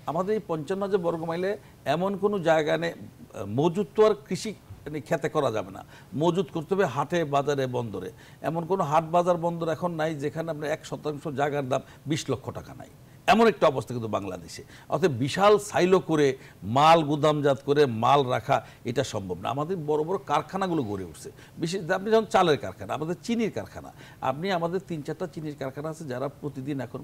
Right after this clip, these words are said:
প্রায় চার, চার থেকে সাড়ে চার লক্ষ মেট্রিক টন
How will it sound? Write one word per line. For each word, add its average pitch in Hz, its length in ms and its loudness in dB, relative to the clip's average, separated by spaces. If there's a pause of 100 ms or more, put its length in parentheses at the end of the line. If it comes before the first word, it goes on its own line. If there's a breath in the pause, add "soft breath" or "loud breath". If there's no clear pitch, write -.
প্রায় 131 200 -2 (440 soft breath)
চার, 123 120 0 (380)
চার 131 140 2 (100)
থেকে 151 200 -8
সাড়ে 156 280 -4
চার 175 200 -2
লক্ষ 175 280 -4
মেট্রিক 139 400 -6 (100)
টন 160 160 -6